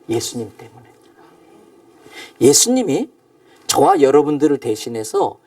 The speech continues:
십자가라는 제단에서 각대임을 당한 거예요. 우리의 생각과 머리로 지은 죄 때문에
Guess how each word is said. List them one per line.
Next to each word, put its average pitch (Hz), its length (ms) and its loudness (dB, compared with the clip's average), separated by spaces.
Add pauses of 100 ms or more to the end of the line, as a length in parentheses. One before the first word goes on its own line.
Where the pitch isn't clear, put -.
(180)
십자가라는 240 880 -2
제단에서 147 680 0 (100)
각대임을 240 560 -2
당한 - 320 -20
거예요. - 80 -20 (1300)
우리의 135 340 2
생각과 151 500 0
머리로 127 400 2
지은 117 320 -6
죄 113 120 -4
때문에 127 500 0